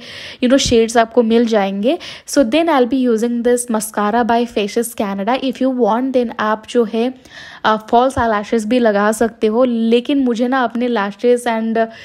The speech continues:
इस तरीके से ही अच्छा लगता है, which is very practical, you know। हम डेली बेसिस पे, day to day, you know, बेसिस पे नहीं लगा पाते हैं आईलैशेस, तो मैं ट्राई करती हूँ कि जितना हो सके उतना प्रैक्टिकल आप लोगों के साथ शेयर करूँ। अ, so यहाँ पे मैं ब्लश अप्लाई कर रही हूँ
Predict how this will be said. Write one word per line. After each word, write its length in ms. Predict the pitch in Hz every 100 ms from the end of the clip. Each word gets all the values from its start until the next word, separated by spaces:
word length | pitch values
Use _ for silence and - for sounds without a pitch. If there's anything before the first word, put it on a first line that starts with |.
| - -
इस 180 | 294 339
तरीके 280 | 311 294
से 120 | 294 294
ही 100 | 285
अच्छा 260 | - 254
लगता 300 | 247 226 233
है, 220 | 247 320
which 180 | 285 269
is 100 | 330
very 280 | 269 262 339
practical, 560 | 302 220 208 - 269 247
you 140 | 220 220
know। 140 | 311
हम 180 | 339 349
डेली 280 | 262 240 247
बेसिस 360 | 254 277 262
पे, 240 | - 294 294 - - -
day 120 | 240
to 120 | 247 240
day, 260 | 262 277 277 - -
you 160 | 254 262
know, 240 | 330 311
बेसिस 340 | 233 233 254 -
पे 140 | 294
नहीं 280 | 262 233 294
लगा 260 | 269 226
पाते 320 | 220 208 202 208
हैं 220 | 226 214
आईलैशेस, 600 | 214 208 190 196 202 202
तो 80 | 254
मैं 160 | 254 277
ट्राई 240 | 262 240
करती 280 | 240 247 262
हूँ 100 | 254
कि 140 | 277
जितना 300 | 247 240 240
हो 120 | 269 240
सके 240 | 247 269
उतना 280 | 262 233 277
प्रैक्टिकल 600 | 277 202 - 247 240 233
आप 160 | 214
लोगों 140 | 214 208
के 100 | 208
साथ 140 | 214
शेयर 240 | 208 202 202
करूँ। 340 | 208 214 359 - - - - -
अ, 200 | 240 240
so 200 | 254 302
यहाँ 380 | 285 262 247 294
पे 80 | 294
मैं 260 | 269 277 220
ब्लश 320 | 233 226 233
अप्लाई 340 | 233 233 220
कर 180 | 220 226
रही 180 | 214 220
हूँ 340 | 208 262 285